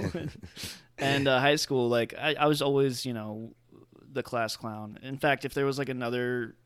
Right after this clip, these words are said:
Speaker 2: class clown, I would, like, always find a way to try to, like,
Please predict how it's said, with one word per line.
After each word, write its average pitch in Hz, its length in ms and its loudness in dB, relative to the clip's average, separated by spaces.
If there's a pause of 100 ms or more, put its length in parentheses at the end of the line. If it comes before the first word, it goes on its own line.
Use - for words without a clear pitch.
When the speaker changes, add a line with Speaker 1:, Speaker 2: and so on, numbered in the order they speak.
(220)
Speaker 2:
class 120 320 -2
clown, 120 320 -4
I 113 80 -4
would, 117 200 -4
like, 113 180 -6
always 113 280 -6
find 113 200 -10
a 110 60 -12
way - 120 -10
to - 160 -16
try - 200 -12
to, 107 100 -12
like, - 260 -16